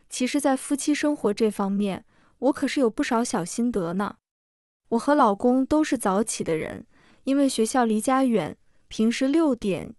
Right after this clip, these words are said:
就得起床。刚开始我总觉得早上状态不好，头发乱糟糟的，也没洗漱，浑身不自在。但是老公总说早上的感觉最好，说男人早上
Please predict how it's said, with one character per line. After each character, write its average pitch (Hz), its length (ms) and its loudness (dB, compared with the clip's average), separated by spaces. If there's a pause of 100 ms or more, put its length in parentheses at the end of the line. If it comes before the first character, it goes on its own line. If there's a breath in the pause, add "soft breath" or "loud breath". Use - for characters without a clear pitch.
就 233 160 0
得 233 100 0
起 - 220 -8
床。 180 420 -6 (680)
刚 330 180 2
开 359 220 4
始 294 200 0
我 285 200 6
总 202 240 2
觉 202 160 0
得 269 140 4
早 190 200 0
上 226 260 0
状 269 220 4
态 226 160 -2
不 202 140 -6
好， - 400 -8 (380)
头 214 200 0
发 247 160 4
乱 240 240 4
糟 226 200 2
糟 214 320 0
的， - 240 -8 (400)
也 208 100 0
没 202 180 2
洗 180 240 -2
漱， - 320 -2 (400)
浑 208 320 0
身 254 300 0
不 202 100 -4
自 196 240 -6
在。 - 280 -12 (720)
但 339 120 4
是 349 140 4
老 214 220 4
公 294 220 0
总 208 220 0
说 269 440 2
早 202 280 -2
上 302 220 2
的 294 80 2
感 196 240 -2
觉 196 100 -4
最 240 240 2
好， - 440 -6 (420 soft breath)
说 254 180 2
男 226 220 4
人 247 100 2
早 220 240 -2
上 214 340 -2